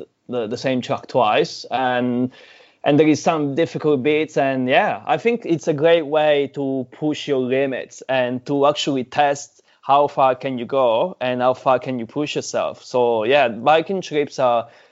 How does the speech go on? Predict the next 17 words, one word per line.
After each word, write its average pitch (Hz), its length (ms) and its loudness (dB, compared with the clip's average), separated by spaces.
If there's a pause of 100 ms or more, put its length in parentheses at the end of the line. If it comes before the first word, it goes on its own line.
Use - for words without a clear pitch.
(320)
a, 139 200 0
a, 147 200 2
a 143 60 0
different 160 460 -2
way 151 300 6
to, 139 140 -4
of 117 260 0
improving 131 460 -2
your 123 100 -2
skills, 139 340 0
but 127 120 0
certainly 135 480 0
they 113 180 0
do 123 200 2
improve 110 320 -2
your 95 100 -6
skills. - 460 -6